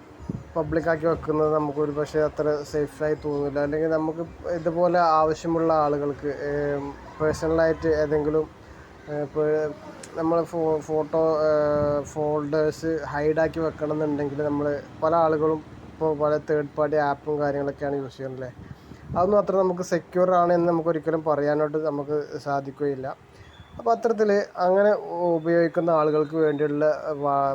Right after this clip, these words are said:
ഫോണിൻ്റെ തന്നെ ചെറിയൊരു, ഏഹ്, സെറ്റിങ്സിനെ കുറിച്ചിട്ടാണ് ഇന്നത്തെ ഈ വീഡിയോയിൽ നിങ്ങളുമായി ഷെയർ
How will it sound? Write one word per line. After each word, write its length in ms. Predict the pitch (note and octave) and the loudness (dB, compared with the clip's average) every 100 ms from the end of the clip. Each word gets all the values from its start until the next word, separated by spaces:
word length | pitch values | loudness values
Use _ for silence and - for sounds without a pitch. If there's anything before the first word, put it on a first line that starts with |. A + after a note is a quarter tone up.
| C3+ | -4
ഫോണിൻ്റെ 420 | D3+ D3 D#3 D#3 | -4 0 2 2
തന്നെ 140 | E3 E3 E3 | 2 2 2
ചെറിയൊരു, 400 | D3+ D#3 D#3 D#3 - D3 | 4 4 4 2 0 -4
ഏഹ്, 200 | C#3 C3+ | -2 -2
സെറ്റിങ്സിനെ 560 | D3+ C3 - D3+ - D#3+ | -6 -6 -4 -4 0 -2
കുറിച്ചിട്ടാണ് 400 | D#3 C#3+ C#3+ D3 C#3 | -2 -4 -2 -2 -2
ഇന്നത്തെ 240 | C3+ C#3+ D3 D3 | -4 -4 -4 -4
ഈ 40 | C#3 | -2
വീഡിയോയിൽ 260 | C#3+ C#3+ C#3+ C#3+ | -2 0 -2 -2
നിങ്ങളുമായി 400 | C#3+ C#3 C#3 C3+ | -4 -4 -4 -4
ഷെയർ 160 | C#3+ | -4